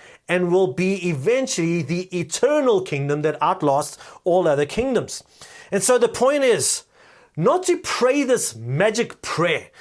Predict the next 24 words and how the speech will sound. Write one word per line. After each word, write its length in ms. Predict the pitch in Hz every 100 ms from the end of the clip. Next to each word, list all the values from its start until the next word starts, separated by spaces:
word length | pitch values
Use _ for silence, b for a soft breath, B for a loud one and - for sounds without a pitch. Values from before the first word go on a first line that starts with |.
| B
so 140 | -
that 160 | 139 131
one 400 | 135 214 285 262
day 360 | 147 117 147 147 B
I 120 | 165
get 180 | 160 190
to 100 | 180
go 220 | 143 196
to 260 | 190 190 180 B
heaven. 540 | - 240 240 165 160 B B -
The 80 | 185
point 400 | - 254 277 -
is 200 | 180 180 B
now 540 | 151 170 196 262 311 285
you 320 | 220 202 208
are 100 | 190
born 520 | 135 180 180 175 156 -
into 340 | 175 170 -
the 140 | 147 143
kingdom. 480 | - 156 151 117 - B B
God's 300 | - 220 220
activity 680 | 220 - 226 220 226 233 208
is 220 | 214 -
here 380 | 214 220 220 208